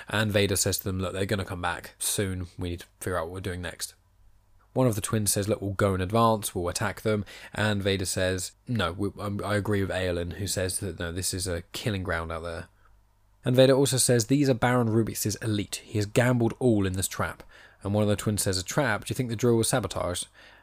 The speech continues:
And Vader says, "Of course. Rubix thinks me irreplaceable. He gambles all to remove me. He does not see that he has made me unnecessary. If Rubix's elite are here, they are not at the Citadel. We have the Force.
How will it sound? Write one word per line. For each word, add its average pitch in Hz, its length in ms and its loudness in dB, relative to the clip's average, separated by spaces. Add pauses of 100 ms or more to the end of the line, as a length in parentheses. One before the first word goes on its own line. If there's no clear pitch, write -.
(100)
And 95 180 0
Vader 101 180 2
says, 95 180 -2
"Of 95 100 -4
course. 90 420 0 (220)
Rubix 160 340 6
thinks 120 360 -2
me 110 240 -2
irreplaceable. 113 800 -4
He 107 120 -4
gambles 131 440 4
all 127 240 6
to 110 120 -4
remove 104 280 2
me. 85 180 -10 (260)
He - 120 -6
does 139 200 4
not 143 340 -2
see 107 360 4
that 95 220 -4
he 127 340 -2
has 98 140 -4
made 104 200 -2
me 101 100 -4
unnecessary. 98 760 -4 (360)
If 107 180 -2
Rubix's 139 480 6
elite 117 320 2
are 101 140 -2
here, 98 380 -2 (120)
they 95 100 -8
are 90 40 -4
not 101 200 -2
at 92 60 -8
the 101 40 -4
Citadel. - 480 -4 (480)
We 113 140 4
have 127 180 2
the 117 60 0
Force. - 520 -2